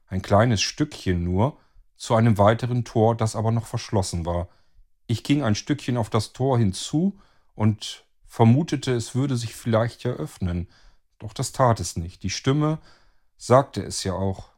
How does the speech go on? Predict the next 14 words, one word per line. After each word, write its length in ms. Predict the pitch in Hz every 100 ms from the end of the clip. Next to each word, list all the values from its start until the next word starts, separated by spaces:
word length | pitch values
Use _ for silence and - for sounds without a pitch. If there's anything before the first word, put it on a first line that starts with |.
| _ -
ich 160 | 98
sollte 300 | - 107 110
hier 240 | 107 110 98
warten. 520 | 113 127 - 87 85 - _ _ _ _ _ -
Vermutlich 880 | - 104 98 113 127 120 - - _ _ _ _
mussten 360 | 98 - - 101
die 160 | 98
Daten, 480 | 92 92 110 - 98
die 140 | 87 92
eben 220 | 113 110
erfasst 520 | 85 - 123 120 -
wurden 280 | 92 87 85
von 200 | - 87
mir. 320 | 90 90 82